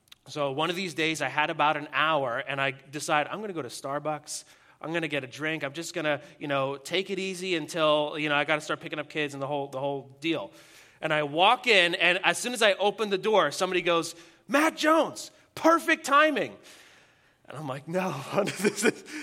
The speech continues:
this is not what I wanna hear. This is not the day for this, right? It's Wednesday. This is the worst day." So I walk in, "What's going on?" And, and, uh, I, I was bivocational. I worked at that Starbucks. So they were like, "Oh, perfect timing.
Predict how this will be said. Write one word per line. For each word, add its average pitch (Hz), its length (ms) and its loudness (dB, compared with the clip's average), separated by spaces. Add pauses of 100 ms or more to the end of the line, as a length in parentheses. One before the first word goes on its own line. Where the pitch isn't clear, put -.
this 196 140 2
is 180 60 -2
not 208 200 6
what 202 100 6
I 196 80 6
wanna 196 240 4
hear. 190 180 2
This 190 180 -2
is 190 100 -6
not 208 300 4
the 202 80 -2
day 190 400 4
for 160 140 -2
this, 139 320 0
right? 175 280 2
It's 165 120 -6
Wednesday. 208 580 4
This 175 160 -6
is 180 60 -12
the 175 120 0
worst 233 340 2
day." 185 300 2 (560)
So 175 120 2
I 185 40 4
walk 202 280 4
in, 170 240 2 (200)
"What's 180 160 -6
going 214 180 2
on?" 208 180 4
And, 165 320 2
and, 175 240 2
uh, 151 220 4
I, 175 200 4
I 180 380 2
was 156 140 -10
bivocational. 175 580 0
I 156 120 0
worked 196 340 -2
at 147 140 -4
that 123 160 -6
Starbucks. 117 480 -8
So 147 260 0
they 151 160 -2
were 151 100 -2
like, 143 300 0
"Oh, 220 180 4
perfect 220 420 0
timing. 208 400 2